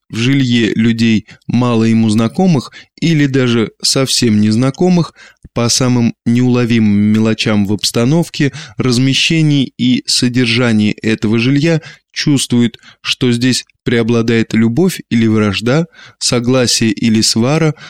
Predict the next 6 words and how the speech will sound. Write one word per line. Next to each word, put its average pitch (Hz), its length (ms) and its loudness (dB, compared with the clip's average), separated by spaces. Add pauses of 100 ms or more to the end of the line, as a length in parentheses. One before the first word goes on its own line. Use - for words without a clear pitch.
(140)
радушие 139 720 0
или 110 320 0
скупость, - 640 -4 (240)
домовитость 127 920 0 (220)
или 123 320 0 (100)
расточительность. 110 1160 -2